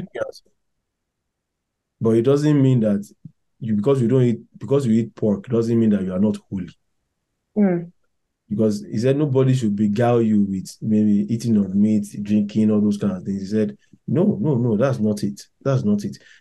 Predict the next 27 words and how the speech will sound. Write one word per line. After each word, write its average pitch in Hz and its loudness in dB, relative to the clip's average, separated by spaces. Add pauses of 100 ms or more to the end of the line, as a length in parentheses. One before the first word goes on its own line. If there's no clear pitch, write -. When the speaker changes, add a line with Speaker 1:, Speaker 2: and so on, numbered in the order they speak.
Speaker 1:
It's 110 -2
the 110 0
teaching 156 0
of 107 -2
faith. - -4
It's 110 -2
the, 110 2
it's 113 -2
the 110 4
hearing 135 4
of 110 -2
faith 113 -2
that 95 -10
sets - -6
you 104 0
free." 101 -4 (520)
Speaker 2:
Mm. 190 4
Speaker 1:
It's 180 2
the 175 -14 (260)
of 117 -10
faith 131 -2
that 95 -6
sanctify, 101 -2
revelation 123 2
of 117 0
the 113 0
word. 113 0